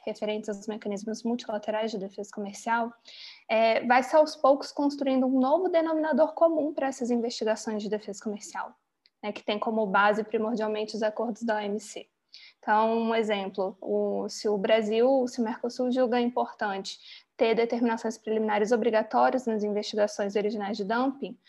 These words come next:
é, a gente pode tentar inserir isso nos acordos e, conforme mais acordos forem negociados com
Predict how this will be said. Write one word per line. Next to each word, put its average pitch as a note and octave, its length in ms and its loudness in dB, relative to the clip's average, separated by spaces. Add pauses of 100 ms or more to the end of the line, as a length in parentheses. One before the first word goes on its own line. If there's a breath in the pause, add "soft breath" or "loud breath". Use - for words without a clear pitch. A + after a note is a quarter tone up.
(320 loud breath)
é, G3 300 2
a G#3 100 4
gente A3+ 260 0
pode A#3+ 300 4
tentar A#3 220 -2
inserir A#3+ 580 0
isso A#3 180 -6
nos G3+ 200 -2
acordos A3 600 -2 (480 loud breath)
e, A#3 300 2
conforme B3+ 480 2
mais C4 260 2
acordos C4 360 -2
forem A#3 240 0
negociados A3 800 -2
com A3 340 0